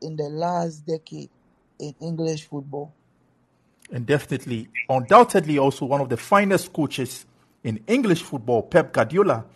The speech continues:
Speaker 2: surprisingly found out moments before his arrival at a press conference yesterday that Fernandinho has announced his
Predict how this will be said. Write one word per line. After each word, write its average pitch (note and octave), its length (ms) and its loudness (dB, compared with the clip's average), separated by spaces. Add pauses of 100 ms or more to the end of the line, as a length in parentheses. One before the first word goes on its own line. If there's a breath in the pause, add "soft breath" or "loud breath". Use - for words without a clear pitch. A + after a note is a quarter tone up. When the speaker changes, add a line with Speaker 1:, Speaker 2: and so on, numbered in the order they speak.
(360 soft breath)
Speaker 2:
surprisingly C#3+ 760 2
found D3+ 360 2
out B2+ 300 4
moments D#3+ 600 2 (100)
before C3 280 -4
his - 120 -6
arrival A#2+ 520 4
at G#2+ 140 -6
a A#2+ 40 -4
press C#3 260 0
conference A2+ 580 -6 (320 soft breath)
yesterday B2 500 0 (380 soft breath)
that A2 140 -8
Fernandinho A2+ 760 0 (320)
has B2 140 -4
announced A#2+ 380 -2
his - 160 -14